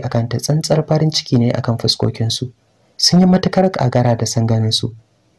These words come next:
Zinatu sai faman washe baki take yi tun da ta yi tozali da matar da ke shigowa. Tana tunkaro bakin interior hall ɗin. Da zumuɗi ta ce, "Ya Shurim,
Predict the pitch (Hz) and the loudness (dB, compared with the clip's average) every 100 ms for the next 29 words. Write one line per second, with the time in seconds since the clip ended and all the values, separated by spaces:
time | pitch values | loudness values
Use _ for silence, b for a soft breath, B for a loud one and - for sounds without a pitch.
0 | - 139 170 208 208 - 139 139 135 135 | -6 0 4 4 2 0 2 4 4 4
1 | 139 147 135 117 110 113 123 - 117 113 | 2 0 0 0 -2 -2 -2 0 0 0
2 | - 170 165 - 120 - 120 117 117 117 | 0 0 0 0 -2 0 -2 0 -2 -2
3 | 113 110 139 139 123 - 113 123 123 113 | -2 -2 0 0 0 -2 -2 0 2 0
4 | 113 _ _ B B - 175 165 - 127 | -2 _ _ B B 0 2 2 2 0
5 | 123 127 127 117 113 120 123 117 113 139 | 2 2 2 0 0 -2 0 -4 -2 0
6 | 143 147 143 127 123 113 - _ _ _ | 2 2 2 0 0 -4 -6 _ _ _
7 | _ - 131 123 135 147 143 147 151 - | _ 0 2 4 4 4 2 2 2 0
8 | 127 120 131 - 127 | 0 2 0 0 0